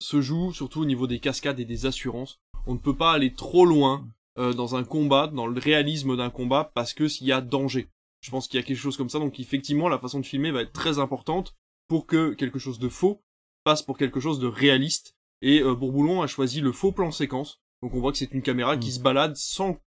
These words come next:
Speaker 1: coupure, entre guillemets. On voit qu'il y a quelques coupures quand on a l'œil,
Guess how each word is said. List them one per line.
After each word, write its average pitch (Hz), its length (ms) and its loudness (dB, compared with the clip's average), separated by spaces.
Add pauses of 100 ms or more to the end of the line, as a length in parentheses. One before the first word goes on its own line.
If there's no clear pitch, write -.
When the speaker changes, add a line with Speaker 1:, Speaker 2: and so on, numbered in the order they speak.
Speaker 1:
coupure, 170 480 -2
entre 135 220 -2
guillemets. 135 400 2 (200)
On 120 60 -6
voit 143 160 0
qu'il 147 120 0
y - 40 -2
a - 20 -8
quelques 139 240 -2
coupures 151 300 -4
quand 131 180 -8
on 123 80 -6
a 120 80 -2
l'œil, 143 240 2